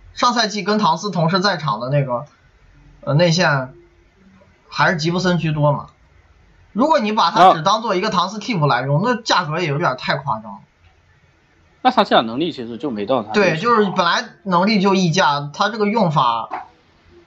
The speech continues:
Speaker 1: 更溢价了，就会显得你连出场时间都不够多，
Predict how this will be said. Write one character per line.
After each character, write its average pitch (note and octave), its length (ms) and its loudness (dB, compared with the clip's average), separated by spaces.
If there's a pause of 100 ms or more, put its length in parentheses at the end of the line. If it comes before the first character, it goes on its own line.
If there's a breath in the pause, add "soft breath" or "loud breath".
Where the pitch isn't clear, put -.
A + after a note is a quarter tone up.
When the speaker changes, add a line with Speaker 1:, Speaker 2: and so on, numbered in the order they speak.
(280)
Speaker 1:
更 G#3+ 200 2
溢 D3 100 -4
价 A2 300 -4
了， A#2 160 -12 (180)
就 D3+ 140 -4
会 D3 140 4
显 A2 260 0
得 G2+ 80 -8 (160)
你 D3 140 -4
连 E3+ 200 2
出 A#3 140 -2
场 E3 160 2
时 D3+ 140 -4
间 F#3 140 0
都 F3+ 60 2
不 C#3 140 -2
够 B2 180 -6
多， A2+ 340 -12